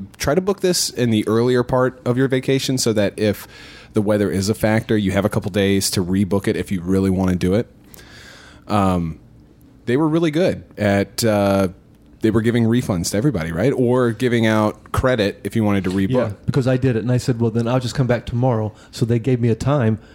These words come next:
Speaker 2: and then it was just like, you know, "Fine, if it doesn't work out tomorrow, give us a call. We'll, we'll, we'll settle it one way or the other."
Speaker 1: Right.
Speaker 2: But yeah, they were easy to work with. They were very pro-, professional in no matter what we were doing.
Speaker 1: Yeah.
Speaker 2: So we go, <clears throat> you go to wherever you're gonna take off,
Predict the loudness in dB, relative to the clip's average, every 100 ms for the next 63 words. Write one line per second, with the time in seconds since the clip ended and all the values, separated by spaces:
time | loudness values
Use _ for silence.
0 | -20 -10 -2 0 0 0 -2 -2 -4 -6
1 | -4 0 0 0 -2 -2 -2 -2 0 0
2 | -2 -2 0 0 0 -4 -6 -4 -2 -2
3 | -2 -4 -6 -8 -10 -18 -2 0 4 2
4 | 2 0 0 -2 -4 -2 -2 -2 -6 -16
5 | -12 -4 0 2 2 2 2 2 4 2
6 | 2 0 2 2 2 -2 -18 -20 -16 -2
7 | 0 0 -2 -6 -6 -4 -2 0 0 2
8 | 2 4 4 4 2 0 -2 -4 -4 -4
9 | -12 -18 -20 -16 -8 -8 -8 -14 -20 -20
10 | -20 -20 -4 -2 0 0 2 4 4 2
11 | -4 -20 -10 -2 0 0 -2 0 2 0
12 | -2 0 2 2 2 0 0 -2 -2 -4
13 | -6 -12